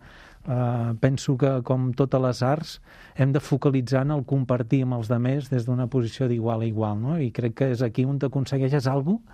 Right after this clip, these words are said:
que he descobert que és un dels grans secrets, no? Que és la, perquè quan, quan organitzes un esdeveniment, una reunió,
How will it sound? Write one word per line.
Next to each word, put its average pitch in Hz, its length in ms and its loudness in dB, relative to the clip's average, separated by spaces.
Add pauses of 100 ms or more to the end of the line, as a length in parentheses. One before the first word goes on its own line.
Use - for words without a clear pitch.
(540)
que 139 120 0
he - 20 2
descobert 135 500 0
que 151 80 2
és 135 80 0
un 135 80 2
dels 127 320 0
grans 123 320 0
secrets, 127 540 0
no? 135 240 0
Que 139 80 2
és 123 80 -2
la, 127 280 0 (500)
perquè 120 440 0
quan, 120 320 -2
quan 117 240 0
organitzes 120 560 2
un 127 180 2
esdeveniment, 120 640 0
una 127 200 0
reunió, 120 520 0